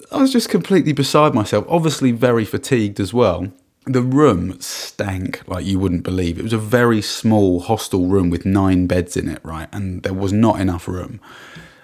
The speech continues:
Uh, you know, it's the sort of hostel room where everyone sleeps with their bag on their bed because that's the only place. It was just the door almost bashed into the wall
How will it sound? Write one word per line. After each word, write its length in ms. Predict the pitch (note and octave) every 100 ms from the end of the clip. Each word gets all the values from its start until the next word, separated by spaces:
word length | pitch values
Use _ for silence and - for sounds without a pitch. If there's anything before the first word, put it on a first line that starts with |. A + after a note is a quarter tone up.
| _ -
Uh, 280 | G#2+ G2 F#2
you 80 | A2
know, 80 |
it's 80 | G2+
the 60 | C3
sort 300 | C3+ D#3 A2+
of 200 | A2 - -
hostel 360 | B2+ A2+ A#2 G#2
room 180 | G2 G2
where 140 | F#2 A2+
everyone 460 | G2 G2 F#2+ F2+
sleeps 340 | F2 G2+ F#2+ F#2+
with 80 |
their 140 | F2+ F2+
bag 340 | F#2 F2+ F2
on 140 | F2 F2
their 140 | E2+
bed 420 | F2 F2+ - E2+ - _
because 440 | - - F#2 F2 - -
that's 200 | F#2+ -
the 120 | -
only 280 | G2 F2+ F2+
place. 360 | F2 F#2 F#2 F#2+
It 60 |
was 100 | G2
just 180 | G2 F#2
the 80 | F#2+
door 440 | F2+ G#2 G2 F#2+ -
almost 420 | G2 F2+ F2 -
bashed 320 | G2 - -
into 240 | F#2 F2+
the 100 | F2+ F2+
wall 360 | F#2 F2 F2